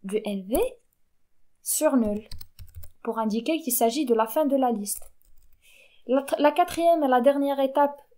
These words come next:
euh, de l'insertion dans une liste vide, c'est, euh, de faire pointer, puisque, d'ailleurs, puisque cet, cet élément, c'est le premier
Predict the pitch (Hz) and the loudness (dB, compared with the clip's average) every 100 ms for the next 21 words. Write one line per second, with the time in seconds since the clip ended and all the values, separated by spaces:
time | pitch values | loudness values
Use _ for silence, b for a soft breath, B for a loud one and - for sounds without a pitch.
0 | - 214 202 196 190 226 240 247 208 214 | -10 -6 -6 -8 -10 -12 -12 -12 -12 -10
1 | 226 254 240 - 269 247 226 214 214 196 | -6 -6 -6 -2 -2 -2 -4 -8 -8 -10
2 | 202 - 247 440 427 b b b b - | -12 -10 -4 -4 -6 b b b b -4
3 | - 285 339 453 - - 233 226 214 240 | -2 0 0 0 -2 -2 0 0 -2 -6
4 | - 330 320 - 294 269 277 240 262 - | -2 -2 -2 -2 0 0 -2 -2 -2 0
5 | 285 262 - 247 254 254 269 - 277 - | 0 -2 -4 0 0 0 -6 -4 -2 -2
6 | 247 - - 262 254 254 247 247 240 - | -4 -6 -6 -2 0 0 0 -2 -2 -4
7 | 240 233 233 320 320 320 | 0 0 0 -4 0 0